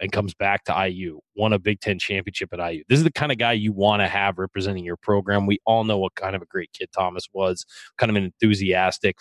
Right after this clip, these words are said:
just a fun kid to watch. And, uh, I, I, I really think that this is just a huge deal for Indiana, that Thomas is breaking out at the next level, um,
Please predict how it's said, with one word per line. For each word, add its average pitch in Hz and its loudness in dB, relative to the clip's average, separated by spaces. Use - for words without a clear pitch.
just - -10
a 101 -2
fun 110 -2
kid 104 -4
to 104 2
watch. 90 -2
And, 104 -2
uh, 92 2
I, 107 0
I, 107 -2
I 110 2
really 123 4
think 110 0
that 95 -2
this 117 2
is 117 -2
just 110 -4
a - -2
huge 120 0
deal 101 4
for 95 -12
Indiana, 90 -8
that 82 -20
Thomas 101 -4
is 92 -6
breaking 98 -4
out 90 0
at 85 -12
the - -12
next 87 -6
level, 90 -4
um, 92 -2